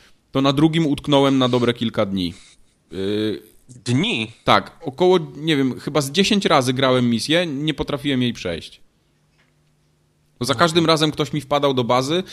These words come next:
Speaker 1: bo oni wpadają do bazy i tam takie generatory stoją. No i te generatory, jak ci zniszczą, tam jest ich chyba sześć, to, to musisz powtarzać etap od początku.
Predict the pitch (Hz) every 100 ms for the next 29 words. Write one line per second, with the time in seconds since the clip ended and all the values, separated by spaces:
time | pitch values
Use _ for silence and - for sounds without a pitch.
0 | - - 160 - 156 147 143 139 135 165
1 | 160 165 151 143 139 131 127 120 107 95
2 | - 85 90 127 226 196 160 151 143 131
3 | 135 120 110 - 107 131 135 123 120 110
4 | 104 104 - 92 - 151 160 - - -
5 | - - - _ - - 117 117 113 113
6 | 104 131 127 113 107 - 98 95 - 95
7 | 92 90 95 87 80 -